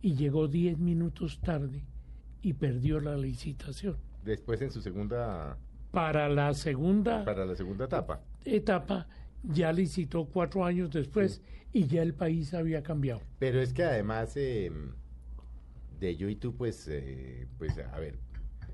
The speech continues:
Speaker 2: Pepe Sánchez, Frankie Linero,
Speaker 1: Pepe, Frankie,
Speaker 2: usted,
Speaker 1: Consuelo.
Speaker 2: Consuelo Luzardo...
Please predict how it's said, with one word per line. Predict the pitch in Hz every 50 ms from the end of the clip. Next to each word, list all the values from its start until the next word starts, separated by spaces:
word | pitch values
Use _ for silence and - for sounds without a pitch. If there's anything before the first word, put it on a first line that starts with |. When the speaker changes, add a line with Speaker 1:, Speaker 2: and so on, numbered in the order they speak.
| - - - -
Speaker 2:
Pepe | - 104 98 - 110 101
Sánchez, | - - 123 123 113 127 - 113 104 - - - - - - - - -
Frankie | 117 110 107 104 - -
Linero, | 95 92 92 90 98 113 110 98 104 101 98 98 - -
Speaker 1:
Pepe, | 165 147 143 139 139 - 147 135 127
Frankie, | - 156 139 139 143 143 - 156 147
Speaker 2:
usted, | 123 120
Speaker 1:
Consuelo. | 120 - - 110 - 165 147 147 151 151 143 139
Speaker 2:
Consuelo | 117 110 104 - - 107 101 98 98 101
Luzardo... | 95 95 92 85 - 117 113 110 104 92 92 101 101 98 101